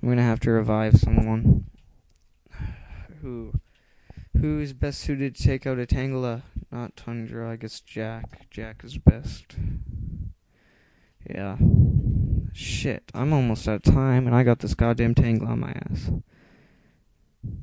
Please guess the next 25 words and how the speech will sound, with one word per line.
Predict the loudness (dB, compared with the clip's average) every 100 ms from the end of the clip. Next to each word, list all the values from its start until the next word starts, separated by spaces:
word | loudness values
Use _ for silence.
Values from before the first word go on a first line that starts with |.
| -14 -16 -16 -18 -12
Alright, | -2 0 0 0 -2 -6 -4
I'm | 2 4
not | 4 2
gonna | 4 6
finish | 6 6 2 2
this, | -2 -4
guys, | -6 -6 -4 -4
so | 0 4 6 6 4
next | 2 2 2
time, | 2 -2 -4 -6 -8 -14 _ _
I | 2 2 2 -2 -2
might | -6 -6
even | -8 -10 -12
lose | -12 -12 -8
to |
this | -8 -8
goddamn | -10 -14 -8 -4
Tangela. | -2 -2 -4 -4 -2 -4 -6 -20 _ _ _ _ _ _ _ -14 -10
Yeah, | -6 -2
I'm | 2
out | 2
of | 2
time. | 2 2 -2 -12 -14 -20 -20 -20 _ -14 -2
Um, | 4 4 4 0 -8 -14 -2
sorry, | 0 2 0 2 -2